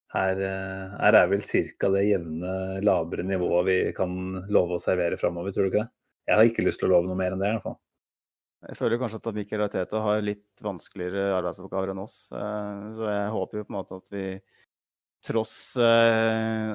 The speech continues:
Speaker 2: amatørmessig nivå, kan klare å snu den trenden der.
Speaker 1: Ja.
Speaker 2: <laughs>
Speaker 1: Jeg håper i hvert fall vi blidgjør, eh, noen, eh, fellow Gunners med,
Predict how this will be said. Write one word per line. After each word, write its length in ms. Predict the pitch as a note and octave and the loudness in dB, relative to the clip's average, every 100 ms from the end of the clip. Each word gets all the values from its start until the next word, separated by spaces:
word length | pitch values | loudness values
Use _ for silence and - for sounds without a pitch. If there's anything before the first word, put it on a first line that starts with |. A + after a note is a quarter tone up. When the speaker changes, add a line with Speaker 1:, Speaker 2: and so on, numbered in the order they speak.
| - | -2
Speaker 2:
amatørmessig 640 | A2+ A2 A2+ G#2 G#2 A#2+ | -2 -2 -2 -2 -4 -4
nivå, 240 | A2 G#2 G2+ | -4 -2 -4
kan 460 | - - G2+ G2 G2+ | -6 -10 -10 -10 -12
klare 300 | - G#2 F#2+ | -4 -2 -2
å 20 | G2 | -6
snu 120 | G2+ | -8
den 120 | G2 F#2+ | -8 -8
trenden 320 | G2 F#2+ G#2+ | -10 -12 -14
der. 160 | B2 _ _ _ _ - | -16 _ _ _ _ -8
Speaker 1:
Ja. 140 | A#2+ - | -8 -4
Speaker 2:
<laughs> 300 | D3+ B2 - _ _ | -4 -4 -6 _ _
Speaker 1:
Jeg 80 | C#3+ C#3 | 8 10
håper 160 | B2+ | 12
i 20 | |
hvert 120 | B2+ - | 8 8
fall 100 | B2 | 8
vi 80 | B2+ | 10
blidgjør, 540 | B2 A#2+ F#2+ G2 G#2 A2 | 10 8 6 6 4 6
eh, 220 | A#2 A2+ | 6 6
noen, 460 | B2 C3+ F#2+ F#2 G2+ G#2 | 8 6 6 2 2 2
eh, 180 | G#2 G2+ | 2 2
fellow 360 | - G2 F#2+ G#2 | 6 6 6 4
Gunners 400 | F#2+ F2+ G#2+ A#2 - | 2 2 0 -2 -4
med, 640 | A2+ G#2 G#2 G2+ G2+ G2 | -2 0 -2 -2 -4 -6